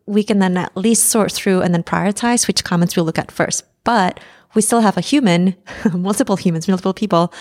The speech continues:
looking through those comments to understand, because then the tool will come up and say, "Oh, you've got X percent negative sentiments." And we're like, "Ooh, that's bad." But then when we actually look at the actual comments, the negative sentiments weren't towards National Geographic as a brand, but it's really more about the situation.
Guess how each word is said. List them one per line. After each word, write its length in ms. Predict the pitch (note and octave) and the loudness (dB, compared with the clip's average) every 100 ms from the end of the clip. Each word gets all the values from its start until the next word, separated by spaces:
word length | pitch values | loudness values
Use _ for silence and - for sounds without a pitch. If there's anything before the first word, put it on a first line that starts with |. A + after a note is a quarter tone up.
| - - - | -20 -20 -2
looking 280 | G#3+ A3 A#3 | 0 2 2
through 280 | G#3+ G#3+ F#3 | 2 0 2
those 320 | F3+ F3+ G#3 | 2 2 0
comments 440 | - A3+ B3 A#3+ - | -2 -2 0 0 -2
to 60 | |
understand, 460 | F3+ F3 E3+ F3+ E3+ | 0 0 0 0 0
because 200 | F3 F#3 | 0 -2
then 260 | F3+ F3 - - - _ _ | 0 -2 -4 -14 -20 _ _
the 80 | G#3 | -2
tool 180 | C4+ C#4 | 2 0
will 80 | |
come 180 | G#3+ G#3+ | 2 0
up 100 | F#3+ | 0
and 100 | F3 | 0
say, 220 | - E3 - | -2 -4 -2
"Oh, 160 | D#4+ A3 | 0 2
you've 240 | G3 - | 0 0
got 240 | G3 F#3+ - | -2 -2 -4
X 220 | C#4 - | -4 -2
percent 300 | C4+ B3 A3+ | 0 0 2
negative 300 | A#3+ A3 G#3+ | 2 2 0
sentiments." 540 | A#3+ A3 F#3 - - | 2 0 0 -4 -8
And 140 | - E3+ | -2 -2
we're 60 | |
like, 200 | D#3 C#3+ - | 0 -4 -2
"Ooh, 220 | C4 C4+ | 0 2
that's 240 | A3 A3+ - | 0 -2 -2
bad." 480 | - D4 G3 F3 - - - - | -2 0 2 0 -4 -20 -20 -6
But 160 | G#3+ | -4
then 360 | - G3+ F#3+ F#3+ | 0 2 2 2
when 120 | G3 | 2
we 80 | F#3 | 0
actually 300 | G3+ G3+ G3+ | 0 0 0
look 120 | F#3+ | 0
at 80 | F#3 | 0
the 100 | F3+ | -2
actual 260 | F3+ - F3 | -2 -4 -6
comments, 580 | - C#4 G#3+ F#3 F#3+ - - _ _ _ _ | -2 2 4 2 0 -6 -16 _ _ _ _
the 80 | - | 0
negative 300 | A3 C4 F#4 | 0 2 0
sentiments 480 | C#4+ A3 A#3 B3 A3 | 0 -2 0 -2 0
weren't 300 | G3 G3+ - | 0 0 0
towards 320 | - F#3 F3+ | 0 0 2
National 300 | F#3 E3+ F3+ | 0 0 -2
Geographic 640 | E3 D#3+ E3+ D#3+ - C4 - | -2 -2 -2 -2 -2 -2 -2
as 160 | B3+ | -2
a 60 | C4+ | 0
brand, 340 | C#4 C#4 D4 | 0 0 -2
but 140 | - F#3+ | -2 -2
it's 160 | G3 | -2
really 160 | A3+ G#3 | 0 2
more 180 | F#3+ F#3 | 2 0
about 220 | E3 E3+ | 0 -2
the 80 | D#3+ | -4
situation. 580 | E3+ - E3 - - | -6 -6 -6 -6 -6